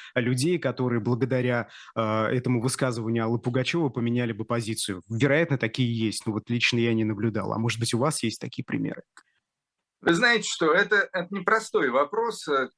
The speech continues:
Speaker 2: кон-, э, конечно, называть Аллу Пугачёву лидером российского протеста, это было бы <laughs> серьёзное преувеличение.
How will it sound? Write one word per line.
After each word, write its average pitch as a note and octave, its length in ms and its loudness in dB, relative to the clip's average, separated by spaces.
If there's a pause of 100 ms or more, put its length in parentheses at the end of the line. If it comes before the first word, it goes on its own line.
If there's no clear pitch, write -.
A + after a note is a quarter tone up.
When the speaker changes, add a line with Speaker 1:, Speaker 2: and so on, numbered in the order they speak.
Speaker 2:
кон-, D3 200 0
э, C#3 420 -2 (160)
конечно, E3 480 -2
называть C#3+ 440 2
Аллу C#3 220 -2
Пугачёву C3 640 -4 (240)
лидером B2 500 0
российского B2 1000 0
протеста, C#3+ 560 0
это - 180 -2
было D#3 200 0
бы C#3 120 -2
<laughs> - 260 -2
серьёзное B2+ 800 0
преувеличение. C3 1000 -2